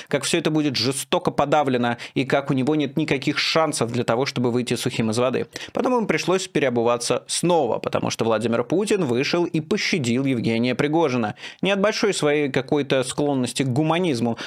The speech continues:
а от того, что Пригожин действительно схватил Владимира Путина за причинные места и, поняв уязвимость российской армии, двинулся маршем на Москву. Ну, об этом все говорили всю прошлую неделю.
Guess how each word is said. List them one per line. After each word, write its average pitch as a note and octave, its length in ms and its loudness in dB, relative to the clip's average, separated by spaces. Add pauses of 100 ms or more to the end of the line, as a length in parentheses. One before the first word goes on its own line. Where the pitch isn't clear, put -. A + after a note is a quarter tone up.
а D3 100 2
от C#3 100 -4
того, E3+ 180 2
что - 140 -2
Пригожин D3+ 580 0
действительно C3 460 -2
схватил B2+ 400 0
Владимира B2 340 2
Путина D3+ 300 0
за A#2+ 100 0
причинные B2 480 0
места C3 460 -2 (280)
и, A#2+ 300 0
поняв B2 460 0
уязвимость C#3 560 0
российской - 420 -2
армии, E3+ 320 2
двинулся C3 420 0
маршем A#2 380 0
на A#2 80 0
Москву. B2 460 -2
Ну, G3 160 2
об C3+ 160 2
этом B2 180 0
все - 180 -4
говорили G#2+ 480 0
всю - 280 -4
прошлую A#2+ 420 0
неделю. C#3+ 400 0